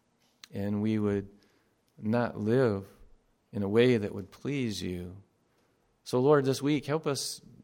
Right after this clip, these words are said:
to remember that you are present with us.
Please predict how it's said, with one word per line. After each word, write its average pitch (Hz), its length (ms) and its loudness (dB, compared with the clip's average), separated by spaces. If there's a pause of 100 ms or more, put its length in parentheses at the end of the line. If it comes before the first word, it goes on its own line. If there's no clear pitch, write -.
(220)
to 113 120 -8
remember 98 720 -2 (1500)
that 85 100 -8
you 120 160 -2
are 113 80 -2
present 120 520 -6
with 117 200 -4
us. 95 420 -10